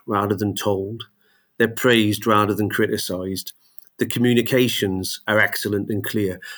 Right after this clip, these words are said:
So at this point, really good posters and, and really clear paint become, become useful. Toolbox talks that are full of dialogue become useful. Anything that generally,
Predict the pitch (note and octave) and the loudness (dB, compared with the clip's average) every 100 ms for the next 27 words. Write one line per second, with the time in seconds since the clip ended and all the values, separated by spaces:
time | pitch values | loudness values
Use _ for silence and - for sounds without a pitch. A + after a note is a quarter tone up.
0 | - - A#2 C3+ C#3 - A#2 A2 C3+ _ | -12 0 2 2 0 -2 0 2 0 _
1 | _ B2 C3 B2+ A2+ B2 A2+ G#2+ B2 A2+ | _ 0 2 4 2 0 -2 0 0 0
2 | - G2+ F#2 G#2 A2+ G#2+ A2+ A2 A2 A2 | -2 -4 0 0 2 2 2 0 -4 -10
3 | - - C3 A2+ A2+ C3 A2 F2+ - _ | -12 -2 0 0 0 0 0 -2 -8 _
4 | _ - - - - A#2 A2+ A2+ G#2+ A2 | _ -20 -20 -20 -4 -4 2 2 2 0
5 | A#2 A2 G2+ G#2 G2 - G2+ F2 - - | 0 2 2 0 -2 -4 -6 -6 -12 -14
6 | - D3 A#2+ A2+ - - A2 G#2+ A#2 A2 | 4 4 6 2 0 -2 -2 -2 -4 -4
7 | - A2+ G#2+ B2+ A#2+ G#2 F#2 F2+ G#2 - | 0 -2 2 2 4 2 2 -2 -4 -2
8 | F#2+ G2 F#2+ A2 B2 C3+ D3 B2 B2+ - | -2 -2 -2 2 2 4 4 2 0 0
9 | C#3+ B2+ B2 A#2 A2+ | 2 4 4 2 0